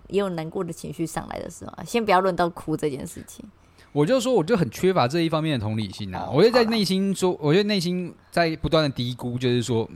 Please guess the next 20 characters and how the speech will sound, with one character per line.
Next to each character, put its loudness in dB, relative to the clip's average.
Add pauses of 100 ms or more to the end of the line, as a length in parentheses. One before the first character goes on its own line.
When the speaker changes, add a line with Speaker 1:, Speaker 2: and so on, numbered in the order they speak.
Speaker 2:
现 -6
在 -2
很 -6
难 -10
过， -10
应 -8
该 -2
是 -8
个 -14
要 -4
哭 -10
的 -8
时 -12
刻， -12
这 -6
样， 0
<laughs> 4
这 4
样 4
子。 -20